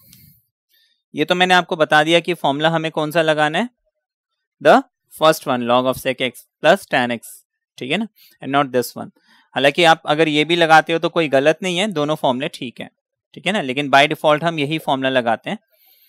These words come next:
आगे देखिए, मैं इन फॉर्मूलेज को यहीं रहने देता हूँ, आप फॉर्मूले को रेफर करते जाएं, है ना, एक शीट ऐसे आप बना के रखिए।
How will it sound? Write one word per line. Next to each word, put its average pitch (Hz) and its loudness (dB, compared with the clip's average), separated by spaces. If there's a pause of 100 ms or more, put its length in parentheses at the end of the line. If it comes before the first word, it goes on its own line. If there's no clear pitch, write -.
(1700)
आगे 156 0
देखिए, 151 -4 (2000)
मैं 147 -4
इन 151 -4
फॉर्मूलेज 170 2
को 196 -2
यहीं 175 0
रहने 160 0
देता 156 0
हूँ, 208 -2
आप 170 -4
फॉर्मूले 151 0
को 170 -2
रेफर 143 0
करते 151 -2
जाएं, 143 -2 (840)
है 143 -6
ना, 185 2
एक 143 -2
शीट 180 -2
ऐसे 160 0
आप 151 2
बना 143 -2
के 151 -2
रखिए। 156 -6